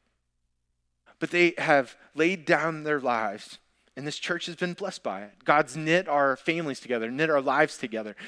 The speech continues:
knit us together in ways that are really beautiful, to where i-, in our family we use the term bonus family.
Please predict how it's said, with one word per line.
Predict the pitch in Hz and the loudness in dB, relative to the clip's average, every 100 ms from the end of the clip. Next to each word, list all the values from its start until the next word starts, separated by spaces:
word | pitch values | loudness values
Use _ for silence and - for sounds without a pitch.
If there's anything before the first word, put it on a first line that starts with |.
| - 143 | -14 0
knit | 160 180 | 4 6
us | 175 - | 4 2
together | 170 147 156 165 | -2 2 2 2
in | 147 | -2
ways | 147 156 156 | 2 4 4
that | 175 | 0
are | 139 143 | 0 0
really | 156 170 | 0 -2
beautiful, | 165 226 190 - 131 | -2 -4 -6 -6 -8
to | - | -6
where | 135 131 120 - - | -2 0 -2 -8 0
i-, | 151 | 2
in | 156 151 | 4 6
our | 147 | 6
family | 147 160 151 139 | 6 2 0 -4
we | 123 | -4
use | 123 - | -6 -8
the | 123 | -10
term | 127 107 | -10 -8
bonus | 107 95 104 | -10 -10 -12
family. | - 95 85 90 | -14 -16 -14 -16